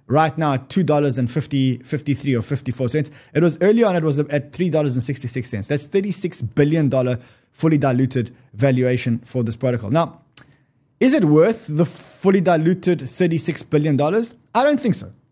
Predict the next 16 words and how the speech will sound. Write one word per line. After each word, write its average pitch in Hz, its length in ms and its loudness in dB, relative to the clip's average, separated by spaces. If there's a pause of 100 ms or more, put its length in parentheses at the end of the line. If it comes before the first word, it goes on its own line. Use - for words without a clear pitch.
(640)
On 254 100 2
the 294 80 4
one 262 180 2
hand, 190 400 0 (140)
if 165 160 -2
I 165 100 4
were 165 200 2
to 170 120 -4
compare 160 360 0
Starknet 170 600 -2
to, 139 300 0
to, 131 500 0
to - 260 -8
any 147 200 0
other, 135 220 -2 (180)
uh, 117 80 -12